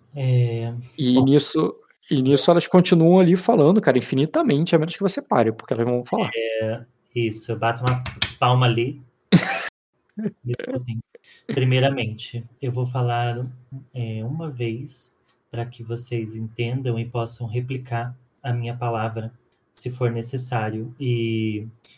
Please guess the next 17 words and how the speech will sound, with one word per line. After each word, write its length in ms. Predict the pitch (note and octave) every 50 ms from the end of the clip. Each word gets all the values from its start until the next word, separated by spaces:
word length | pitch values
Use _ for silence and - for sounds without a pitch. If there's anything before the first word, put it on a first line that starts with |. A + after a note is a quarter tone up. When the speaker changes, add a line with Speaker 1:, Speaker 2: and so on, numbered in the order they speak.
| _ -
Speaker 1:
elucidem 760 | B2+ B2 B2+ C3+ B2+ - - - D3 D3 C#3+ C3 B2 A#2+ A#2+
qualquer 800 | - - C3 B2+ B2+ - C#3 C#3 C3+ C#3+ D3 D3 D3 D3+ D3 D3
pensamento, 1200 | - D3 C#3+ C#3 - D3 C3+ B2+ B2 B2 B2+ B2+ B2+ B2 B2 C3 B2+ B2 B2 A#2+ A#2 A2+ A2+ A#2 - _ _ _ _ _ _ _
é, 480 | - A#2 A2 A2 G#2+ G#2+ A2 A2+ A2 A2 A2 - _ _ _ _ _ _
corruptivo 960 | _ - C#3 B2 C3 - - - - - - - C3+ C3 B2+ A#2 A#2 A#2 A#2+ A#2+ - _ _ _ _ _ _ -
que 120 | - C#3
surgir 400 | B2+ - C#3 B2+ B2 A#2+ B2 B2
nessa 300 | A#2+ A#2 A#2 - - -
casa. 440 | - - A#2+ A2 G#2+ G2 - A2+ - _ _ _ _ _ -
Primeiro, 800 | C#3 C#3+ C#3 C3+ C3+ C#3 D#3 E3+ D3 B2 A#2 A2 G#2+ - - - _ _ _ _ _
é, 680 | - B2 A#2+ A2+ A2+ A2+ A2 A2 A2 A2 G#2+ G#2+ G#2+ A2 A2+ - _ _ _ _ _ -
que 320 | - D3 C#3 C3+ C3+ C3
a, 640 | B2+ B2+ B2 A#2+ A#2 A#2 A2+ A2+ A2+ A2+ A2+ A#2 B2 B2 - - _ _ _ _ _ _
a 480 | B2+ A#2+ A2 A2 G#2+ G#2 G#2 G#2 G#2+ A2+
Albine 680 | A#2+ B2 B2 B2 A#2+ B2 C3+ C#3+ C3+ A#2+ A2+ A2+ - - - _ _ _ _ _ _
é 320 | - C3 B2+ B2+ B2+ B2+ C3
uma, 800 | C3 B2+ B2+ B2 B2 B2 B2 B2 B2 A#2+ A#2+ A#2+ A#2 A2+ A2 G#2+